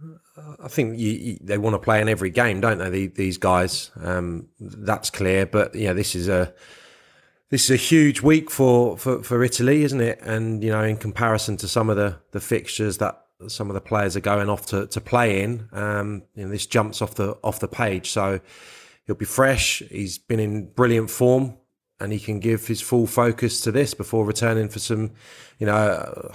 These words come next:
high level games to, to end his, his, um, club season. So, yeah, I think it's clear that, you know, from the outside, you know, looking in, it looks like the relationship between player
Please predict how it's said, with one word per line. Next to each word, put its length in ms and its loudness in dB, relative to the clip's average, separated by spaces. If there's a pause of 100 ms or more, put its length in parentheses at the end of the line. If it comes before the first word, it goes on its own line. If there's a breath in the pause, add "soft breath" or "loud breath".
(480 loud breath)
high 320 2
level 260 4
games 380 2
to, 300 4
to 260 0
end 160 0
his, 220 -2
his, 600 -8
um, 240 -6
club 320 -2
season. 420 -2
So, 380 -2 (420 loud breath)
yeah, 220 4
I 60 4
think 320 2 (320)
it's 400 -4
clear 340 4
that, 340 0 (300)
you 60 -6
know, 100 -4
from 200 -6
the 100 2
outside, 680 0 (180)
you 180 -12
know, 100 -4
looking 320 -2
in, 160 2
it 80 -2
looks 260 -2
like 220 0
the 200 2
relationship 640 0
between 320 -2
player 480 0